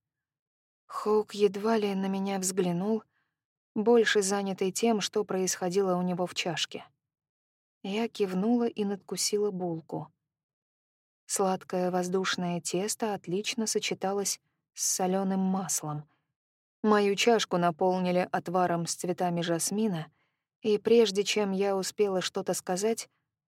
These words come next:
добавили молока. Эту смесь вкусов я полюбила больше года назад. Сван приучил меня. Я замерла и вскинула взгляд на слугу, уже зная,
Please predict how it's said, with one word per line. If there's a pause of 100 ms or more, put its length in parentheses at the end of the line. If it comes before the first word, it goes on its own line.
(260)
добавили
молока. (880)
Эту
смесь
вкусов
я
полюбила
больше
года
назад. (680)
Сван
приучил
меня. (760)
Я
замерла
и
вскинула
взгляд
на
слугу,
уже
зная,